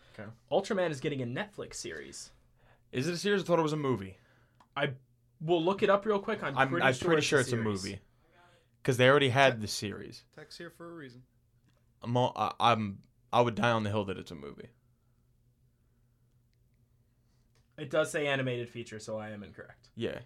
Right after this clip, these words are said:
Speaker 1: so it,
Speaker 3: Hmm.
Speaker 1: it's a movie. I've read nothing about it. I'm excited because I watched the series that they did, and I enjoyed it. I have no idea if it's by the same people, same animators, whatever. I really enjoyed it. It,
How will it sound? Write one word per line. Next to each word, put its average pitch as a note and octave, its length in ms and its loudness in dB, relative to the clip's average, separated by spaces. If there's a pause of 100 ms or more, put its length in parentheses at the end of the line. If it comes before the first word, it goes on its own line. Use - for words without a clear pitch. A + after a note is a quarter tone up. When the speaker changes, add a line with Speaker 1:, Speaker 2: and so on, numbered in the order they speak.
Speaker 1:
so F#2 300 -2
it, G#2+ 180 -2
Speaker 3:
Hmm. G#2 60 -6
Speaker 1:
it's B2 160 -4
a C3+ 40 -4
movie. B2+ 220 0
I've B2+ 320 6
read C#3+ 180 6
nothing C3+ 280 2
about G#2 300 2
it. - 140 -4 (240)
I'm A2 140 -4
excited A#2+ 540 2
because G#2 560 -2
I A#2+ 80 4
watched C#3+ 380 4
the G#2+ 80 -6
series D3 480 -2
that D#3 140 -4
they D#3+ 120 -4
did, E3 300 -4 (1120)
and A2 400 2
I A#2 80 2
enjoyed A2 400 0
it. C3 160 0
I B2+ 80 6
have B2 100 4
no A2+ 160 0
idea G#2 200 0
if G#2 100 -6
it's A2 80 -12
by G#2+ 200 2
the A2 80 -4
same G#2+ 220 -4
people, G#2+ 240 -6
same G#2 220 -6
animators, G2+ 460 -2
whatever. G2+ 380 0 (440)
I B2 100 4
really C3+ 320 2
enjoyed B2 300 0
it. C#3+ 180 0
It, G#2+ 200 -2